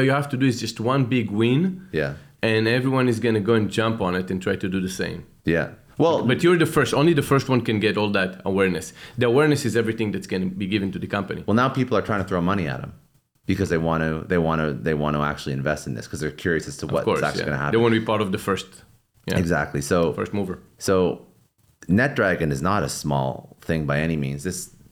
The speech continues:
Speaker 2: if you Google, you know, guy asking Chat G P T to build a company, I'm sure you'll find him eventually. But the point is, it'll happen. And it'll be interesting if they can outperform, because what is the fallacy of every decision maker? It's emotion.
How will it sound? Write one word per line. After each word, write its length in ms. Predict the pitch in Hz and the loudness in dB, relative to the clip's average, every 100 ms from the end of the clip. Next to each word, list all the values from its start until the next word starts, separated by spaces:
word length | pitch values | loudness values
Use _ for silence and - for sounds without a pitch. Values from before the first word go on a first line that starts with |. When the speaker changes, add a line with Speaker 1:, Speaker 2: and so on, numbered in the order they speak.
| - | -6
Speaker 2:
if 200 | 113 123 | -6 -2
you 120 | 156 | 0
Google, 720 | 139 143 135 131 127 127 - _ _ _ _ | 2 2 2 2 2 -2 -12 _ _ _ _
you 120 | 98 | 0
know, 160 | 92 85 76 - 87 | 2 0 -2 -8 -4
guy 260 | 107 113 117 | 0 2 2
asking 500 | 110 110 110 107 98 | 2 0 -2 -4 -2
Chat 280 | 110 104 104 | -2 -2 -2
G 120 | 98 | -6
P 120 | 87 | -6
T 160 | 87 101 | -6 -6
to 80 | 85 | 0
build 180 | 95 92 | 0 0
a 20 | 95 | -4
company, 260 | 85 87 85 | -6 -6 -8
I'm 100 | 82 | -6
sure 140 | 98 | -4
you'll 80 | 90 - 80 | -4 -4 -8
find 100 | 80 | -8
him 120 | 76 | -8
eventually. 480 | 71 73 78 78 76 - - - | -8 -8 -8 -8 -10 -14 -20 -4
But 120 | 101 98 | -4 -4
the 40 | 90 | -4
point 160 | 110 98 | -2 -2
is, 360 | 80 78 - - - - | -4 -6 -12 -20 -16 -2
it'll 240 | 92 85 78 | 0 0 -2
happen. 240 | 76 - 50 - - - - - - - 127 | -6 -8 -18 -20 -20 -20 -20 -20 -20 -6 -2
And 160 | 147 | 0
it'll 120 | 156 160 | 0 0
be 40 | 156 | 0
interesting 340 | 143 143 139 | -2 -4 -4
if 100 | 131 | -4
they 100 | 127 | -4
can 120 | 123 | -2
outperform, 480 | 117 117 113 - 107 98 | -2 -2 -4 -4 -4 0
because 220 | 113 110 | 2 2
what 180 | 107 151 | 2 2
is 200 | 190 - | 2 -2
the 80 | 143 | -6
fallacy 720 | - 113 117 113 98 95 92 - - - - - | -4 -2 -2 -4 -8 -8 -10 -16 -20 -20 -8 -4
of 100 | 185 - | -4 0
every 260 | 113 110 107 | 0 0 -2
decision 380 | 98 101 95 82 | -2 -6 -6 -6
maker? 260 | 69 - - | -8 -12 -12
It's 140 | 82 | -10
emotion. 480 | 98 101 101 - - | -8 -6 -8 -14 -20